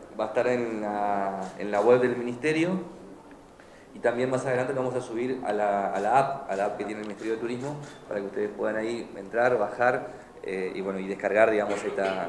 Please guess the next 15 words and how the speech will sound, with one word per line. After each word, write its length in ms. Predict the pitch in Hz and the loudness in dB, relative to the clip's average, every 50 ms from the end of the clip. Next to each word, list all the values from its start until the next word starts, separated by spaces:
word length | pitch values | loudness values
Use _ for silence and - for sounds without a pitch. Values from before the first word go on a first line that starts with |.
| 98 | -6
esta, 200 | 98 101 - - | -8 -8 -8 -6
esta 180 | - 110 - 101 | -8 -4 -4 -4
aplicación. 460 | 98 101 98 95 98 98 - 113 104 | -4 -2 -4 -4 -4 -2 -2 -4 -4
Así 200 | 98 95 - 104 | -4 -6 -6 -2
que 340 | 98 117 117 113 107 - - - - - - - - - - | 4 6 6 6 4 2 -4 -10 -14 -16 -18 -20 -20 -20 -20
esto 120 | - - 113 | -8 -2 0
lo 140 | 110 110 - | 0 0 0
queríamos 320 | 107 107 110 113 120 120 | 4 4 4 4 4 2
lanzar 280 | 113 110 107 - 127 120 | 2 2 2 4 6 8
ahora 380 | 120 123 135 135 131 127 117 | 10 12 12 12 12 10 8
durante 280 | 110 107 107 107 104 101 | 6 4 2 0 0 0
la 60 | 107 | 0
temporada 460 | 107 110 110 107 110 113 120 120 123 | 0 0 2 2 6 6 8 8 10
de 60 | 123 | 8
verano 480 | 123 135 156 170 165 165 151 135 127 - | 10 10 10 10 10 8 6 4 2 0